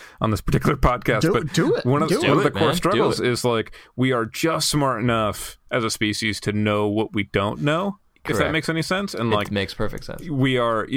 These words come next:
Speaker 1: 'cause, like, the fact that we can sort of talk about that idea of, of the life being a simulation and all that, but we're totally unable to prove anything close to that being true is sort of a, a difficulty for some people.
Speaker 3: It's
Speaker 1: Um,
Speaker 3: frustrating.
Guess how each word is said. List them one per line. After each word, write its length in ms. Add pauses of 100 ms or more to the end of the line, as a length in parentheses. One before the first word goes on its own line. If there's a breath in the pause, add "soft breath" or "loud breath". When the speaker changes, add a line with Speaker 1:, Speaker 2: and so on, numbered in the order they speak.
(100)
Speaker 1:
'cause, 160
like, 140 (100)
the 120
fact 240
that 100
we 100
can 220
sort 240
of 160 (420 loud breath)
talk 320
about 380
that 100
idea 640 (260)
of, 440
of 240
the 480
life 260
being 180
a 60
simulation 600
and 120
all 140
that, 300
but 180
we're 220 (100)
totally 380
unable 240
to 80
prove 420 (380 soft breath)
anything 400
close 340
to 160
that 240
being 340
true 480 (340 soft breath)
is 340
sort 420
of 80
a, 180
a 140
difficulty 560
for 140
some 180
people. 380 (340)
Speaker 3:
It's 160
Speaker 1:
Um, 180
Speaker 3:
frustrating. 460